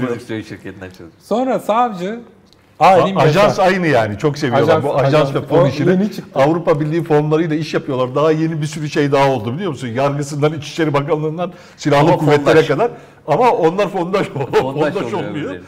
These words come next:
Speaker 2: Evet.
Speaker 3: Bu da şey, bu da. Şimdi ajans işini de çok seviyorlar. "Aynı ajansla çalışıyoruz." diyor,
Speaker 2: Evet.
Speaker 3: e, Sedat Peker.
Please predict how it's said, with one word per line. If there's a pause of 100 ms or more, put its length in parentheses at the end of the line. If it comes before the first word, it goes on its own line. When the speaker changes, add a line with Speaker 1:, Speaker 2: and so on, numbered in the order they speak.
(160)
Speaker 2:
Evet.
Speaker 3:
Bu
da
şey,
bu
da.
Şimdi
ajans
işini
de
çok
seviyorlar. (320)
"Aynı
ajansla
çalışıyoruz."
diyor, (240)
Speaker 2:
Evet.
Speaker 3:
e,
Sedat
Peker.